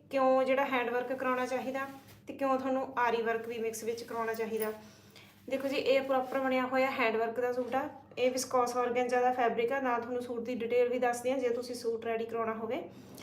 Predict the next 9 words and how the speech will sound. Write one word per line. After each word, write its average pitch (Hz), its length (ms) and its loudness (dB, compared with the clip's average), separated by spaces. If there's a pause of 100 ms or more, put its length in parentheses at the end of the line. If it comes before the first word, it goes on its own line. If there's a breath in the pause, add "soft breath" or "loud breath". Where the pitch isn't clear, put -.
(260 loud breath)
ਤਾਂ 254 120 2
ਤੁਸੀਂ 254 360 -2
ਇਹ 254 180 0
ਸਕਰੀਨਸ਼ਾਟ 233 640 0
ਲੈ 220 140 0
ਕੇ 214 140 -4
ਕਰਵਾ 214 260 0
ਸਕਦੇ 202 380 -8
ਹੋ। 196 60 -8